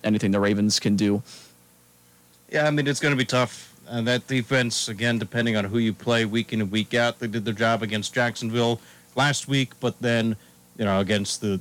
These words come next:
Speaker 2: the Browns, they allowed thirty-five points. Um, you know, the Chargers with Tyrod Taylor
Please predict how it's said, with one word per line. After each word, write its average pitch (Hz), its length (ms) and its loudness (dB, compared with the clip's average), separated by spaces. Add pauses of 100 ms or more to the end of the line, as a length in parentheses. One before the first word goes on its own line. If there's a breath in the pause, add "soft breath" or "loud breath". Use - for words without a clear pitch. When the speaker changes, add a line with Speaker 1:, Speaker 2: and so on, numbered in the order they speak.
Speaker 2:
the 120 60 -2
Browns, 131 480 2
they 113 100 -2
allowed 98 300 0
thirty-five 113 640 0
points. 123 480 -2 (380 loud breath)
Um, 90 420 0 (100)
you 110 60 -2
know, 107 80 2
the 101 80 -2
Chargers 151 480 0
with 131 120 -6
Tyrod 139 440 0
Taylor 135 400 2